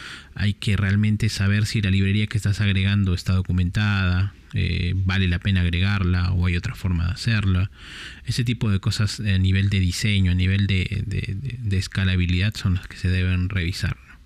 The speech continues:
Considerando que incluso el, que el problema, o digamos que la solución esté resolviendo el problema por el cual inicialmente fue creada, ¿no?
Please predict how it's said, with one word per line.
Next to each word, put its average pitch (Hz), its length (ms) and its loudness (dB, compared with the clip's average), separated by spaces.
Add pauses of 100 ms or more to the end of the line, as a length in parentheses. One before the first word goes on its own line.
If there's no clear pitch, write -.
(1500)
Considerando 113 720 2
que 107 100 -2
incluso 104 520 0 (140)
el, 90 720 -2 (400)
que - 100 -4
el 95 80 2
problema, 95 640 0 (180)
o 90 120 0
digamos 90 340 0
que 98 100 -2
la 90 120 2
solución 98 400 0
esté 98 240 -2
resolviendo 95 840 0
el 92 100 0
problema 95 460 2
por 95 140 -2
el 87 120 -6
cual - 340 -4 (280)
inicialmente 92 640 0
fue - 160 -10
creada, - 480 -4
¿no? 120 100 -4